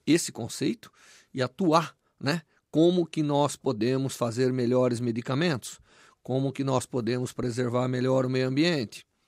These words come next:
E assim por diante. Então, esses são conceitos, né? Uma hora você tá preocupado em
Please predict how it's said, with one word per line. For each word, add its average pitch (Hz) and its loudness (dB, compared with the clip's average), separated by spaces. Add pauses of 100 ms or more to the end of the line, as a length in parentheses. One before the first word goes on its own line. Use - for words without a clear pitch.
(440)
E - -8
assim 220 -4
por - -6
diante. 233 -4
Então, - -4
esses - 0
são 285 4
conceitos, - 0
né? 202 2 (480)
Uma 156 2
hora 202 4
você 202 -4
tá 190 -2
preocupado 151 0 (140)
em 165 0